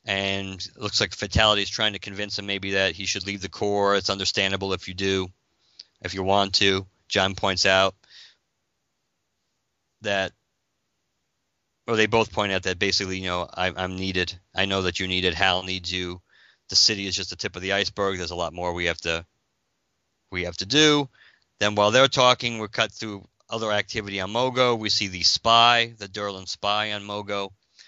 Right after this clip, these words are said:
going to the basement, or going underground anyway.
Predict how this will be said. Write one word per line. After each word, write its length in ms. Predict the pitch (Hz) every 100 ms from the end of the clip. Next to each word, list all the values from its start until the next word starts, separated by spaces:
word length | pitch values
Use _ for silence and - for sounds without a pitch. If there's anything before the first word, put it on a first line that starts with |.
| _
going 240 | - 95 95
to 80 | 92
the 100 | 87
basement, 520 | 110 120 - 120 113 _ _ _ _ _ _
or 300 | 98 87 85 - - _ _
going 240 | - 117 107
underground 500 | 95 92 98 98 92
anyway. 440 | 85 85 87 85